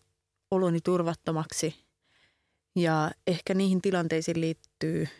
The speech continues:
joko se, että on yksin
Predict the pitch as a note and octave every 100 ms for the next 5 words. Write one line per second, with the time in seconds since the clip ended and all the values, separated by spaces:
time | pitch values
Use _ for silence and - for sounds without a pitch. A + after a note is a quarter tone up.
0 | - E3+ F3 D#3 - _ _ _ _ _
1 | _ - G#3 G3+ - _ _ _ _ _
2 | - F3+ - D#3+ - E3 - F#3 - D#4